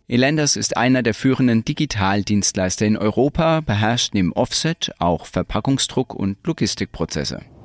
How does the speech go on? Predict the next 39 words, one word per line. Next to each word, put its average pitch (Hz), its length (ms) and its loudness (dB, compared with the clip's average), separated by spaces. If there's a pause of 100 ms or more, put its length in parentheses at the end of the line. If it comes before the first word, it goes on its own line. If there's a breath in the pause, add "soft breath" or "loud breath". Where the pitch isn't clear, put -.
(760 loud breath)
Die 123 120 0
Ankündigung 143 580 0
Thalias 120 420 2
hat 117 120 -2
für 107 120 0
ziemlich 143 540 0
viel 117 200 2
Nervosität 98 680 0
in 101 80 0
der 85 80 -2
Branche 85 380 -4
gesorgt, - 400 -8
auch 107 400 0 (320 soft breath)
weil 117 140 0
Thalia 120 360 2
im 107 220 0
gleichen 117 460 0
Atemzug 107 580 -2
glänzende 113 580 2
Geschäftszahlen - 800 -2
vorgelegt 113 460 -4
hat, 131 180 -6 (340 soft breath)
mit - 160 -8
Wachstum 104 440 0
auf 78 160 -4
allen 90 160 0
Kanälen 139 480 2
und - 240 -2
vierzehn - 480 -4
Prozent 98 420 -2
mehr 98 220 2
Umsatz. 101 500 0 (340 soft breath)
Online 107 520 2 (240 soft breath)
waren 104 260 0
es 101 80 -4
sogar 123 240 -2
zwanzig - 540 -2
Prozent - 400 -8
mehr. 64 240 -8